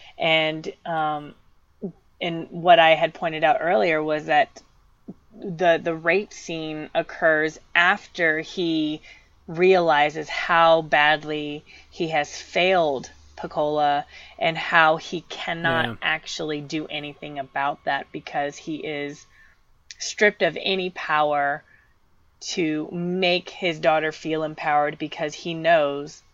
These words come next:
Speaker 1: that in the end, their whole community is essentially powerless, right? Which is how he felt that first time when he was, when he had sex with, what was her name? Darlene?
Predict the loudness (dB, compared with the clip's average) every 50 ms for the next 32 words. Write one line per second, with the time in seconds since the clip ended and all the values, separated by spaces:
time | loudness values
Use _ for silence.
0 | _ _ _ _ _ _ _ _ _ -6 0 2 4 4 4 4 2 _ _ _
1 | _ -8 -6 -6 -4 -4 -4 -2 0 2 2 4 4 2 0 -4 -10 -12 -16 _
2 | _ _ _ _ _ _ _ _ _ _ _ _ -10 -4 0 0 0 2 2 0
3 | 0 0 -2 -8 -8 -6 -6 -6 -4 -4 -4 -2 -2 -2 -2 -2 -4 -4 -8 -10
4 | -10 -10 -10 -10 -10 -8 -8 -8 -8 -8 -8 -6 0 2 2 2 2 0 -6 -6
5 | -8 -10 -12 -18 -20 -20 -20 _ _ _ -8 -6 -6 -4 -4 -6 -6 -8 -8 -10
6 | -6 -2 -2 -2 -2 -4 -6 -8 -8 -6 0 2 4 4 4 2 0 -4 -16 _
7 | -20 -20 -20 -12 _ -2 -2 0 2 0 0 0 -2 -6 -6 -6 -6 -8 -10 -8
8 | -8 -6 -6 -6 -8 -8 -14 -20 -20 _ _ _ _ _ _ _ -16 -12 -12 -8
9 | -2 2 2 2 2 0 -4 -4 -4 -4 -4 -10 -10 -10 -10 -8 -8 -8 -8 -6
10 | -4 -4 -4 -4 -2 -2 0 0 0 -2 -4 -4 -6 -6 -6 -6